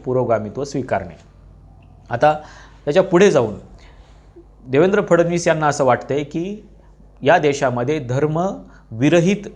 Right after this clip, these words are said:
राजकीय व्यवस्था किंवा धर्मविरहित देश चालवण्याची एक परंपरा सुरू झाली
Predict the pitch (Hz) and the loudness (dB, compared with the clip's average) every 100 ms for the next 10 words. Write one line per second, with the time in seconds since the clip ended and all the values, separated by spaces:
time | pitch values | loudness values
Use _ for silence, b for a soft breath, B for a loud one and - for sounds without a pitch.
0 | - 123 131 135 156 160 151 127 127 127 | -8 0 2 2 -4 -2 0 0 0 -2
1 | 110 131 127 127 139 151 147 139 139 156 | -2 -4 -2 -2 -2 -2 -2 0 -2 -4
2 | 143 113 143 139 131 123 117 117 135 143 | -6 -4 -4 -2 0 0 -4 -8 -6 -8
3 | 139 - 117 117 117 127 139 143 160 110 | -4 -2 -2 -4 -4 -4 -6 -6 -4 -6
4 | 101 120 | -8 -10